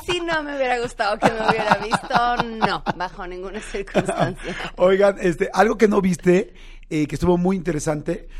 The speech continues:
Speaker 2: fue que fu-, fui yo, tuve la oportunidad de ir a una función especial,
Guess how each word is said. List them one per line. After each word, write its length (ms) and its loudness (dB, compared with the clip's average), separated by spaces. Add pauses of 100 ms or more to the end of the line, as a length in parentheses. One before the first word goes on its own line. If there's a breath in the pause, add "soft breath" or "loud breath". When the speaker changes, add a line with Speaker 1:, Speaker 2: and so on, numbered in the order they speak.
(180 soft breath)
Speaker 2:
fue 260 2
que 160 2
fu-, 380 0
fui 200 -6
yo, 300 6
tuve 160 -2
la 60 6
oportunidad 300 2
de 80 2
ir 40 2
a 40 2
una 260 2
función 300 -2
especial, 560 -2